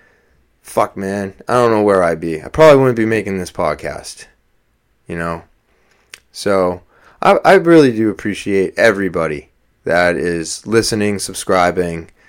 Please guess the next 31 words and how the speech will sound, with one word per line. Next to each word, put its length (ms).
and, 480
um, 480
you 100
know, 120
helping 380
me 100
push 240
forward, 520
because 520
doing 380
this 520
helps 320
me. 300
Um, 520
and 120
I 100
just 180
want 160
everybody 400
to 80
know 240
that. 460
Talking 340
about 220
these 240
things, 320
putting 320
these 220
things 280
out 260
there, 360